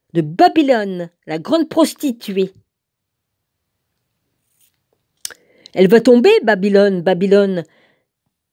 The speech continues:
Hmm ? La reine rouge, la sanglante, celle qui s'habillait de lin fin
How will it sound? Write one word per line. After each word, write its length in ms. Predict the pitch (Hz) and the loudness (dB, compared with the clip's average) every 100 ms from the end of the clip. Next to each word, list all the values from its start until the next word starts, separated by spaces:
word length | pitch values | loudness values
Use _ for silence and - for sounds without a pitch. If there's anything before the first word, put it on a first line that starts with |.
| _ | _
Hmm ? 180 | 170 254 381 _ | 4 4 4 _
La 200 | 170 190 | 0 2
reine 260 | 190 226 220 | 4 4 4
rouge, 540 | 180 247 302 226 160 160 _ _ _ _ _ _ _ _ _ _ _ - | 4 6 6 4 -2 -14 _ _ _ _ _ _ _ _ _ _ _ 0
la 120 | 160 | 0
sanglante, 600 | - 233 202 233 233 233 _ _ | 4 4 6 4 4 -2 _ _
celle 340 | - 349 427 403 | -2 2 2 2
qui 100 | 339 | 0
s'habillait 640 | 349 294 262 277 302 302 | 2 2 2 4 6 6
de 180 | 196 214 | 4 4
lin 260 | 220 233 240 | 4 2 0
fin 440 | - 254 262 254 | -4 -4 -4 -6